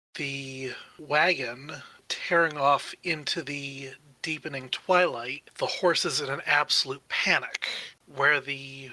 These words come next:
carriage had been, as you approach, you see a splash of blood across the ground.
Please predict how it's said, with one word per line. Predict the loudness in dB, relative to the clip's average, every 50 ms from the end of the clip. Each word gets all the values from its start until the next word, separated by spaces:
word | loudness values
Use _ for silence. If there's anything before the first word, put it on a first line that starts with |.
| -8
carriage | -6 -2 0 2 2 2 2 0 -4
had | -6 -8 -20 -20 _ 0
been, | 2 4 4 4 4 0 -6 -10 -10 -10 -10 -12 _ _ -4
as | -2 -2 -2 -2
you | -4 -8
approach, | -8 -8 -4 -2 0 0 2 0 0 -2 -2
you | -2
see | -2 0 0 0 0 0 0 0 0 -2 -2 -4 -6 -2 -2
a | -2 0 0
splash | 0 2 2 2 2 0 _ -2 2 4 4 4 4 2 -4
of | -6 -8 -10 -10
blood | -8 -4 0 0 0 0
across | 0 -6 -6 -2 -2 0 0 -2 -2
the | -2 -2
ground. | -2 -2 -2 -2 -4 -12 -14 -14 -10 -10 -10